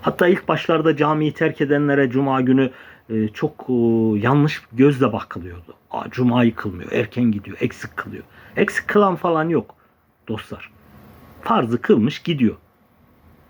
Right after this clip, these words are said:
Olabilir. Yani zaten öbür namaz, e, sünneti de kılmakla insan mükellef değil.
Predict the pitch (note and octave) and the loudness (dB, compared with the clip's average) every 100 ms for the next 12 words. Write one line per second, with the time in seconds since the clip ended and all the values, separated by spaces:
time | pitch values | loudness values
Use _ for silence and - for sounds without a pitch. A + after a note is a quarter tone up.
0 | _ - - - E3+ C#3 D3+ G2+ - _ | _ -20 -6 4 6 6 0 -4 -10 _
1 | - G#2 D#3+ - C3 A#2+ A#2+ G#2+ G#2 G#2 | -16 -4 -4 -2 0 0 0 0 -2 -4
2 | - _ - - _ - A#2 G3+ F3+ D3 | -8 _ -20 -20 _ -8 0 4 4 2
3 | C3+ C3+ B2+ - - - D3 D3 C3 - | 2 2 0 -14 -20 -2 2 2 0 0
4 | B2+ A#2+ - B2+ A#2 B2 D3 B2+ C#3+ - | 2 0 0 2 4 2 0 2 0 -2
5 | - C#2 | -12 -12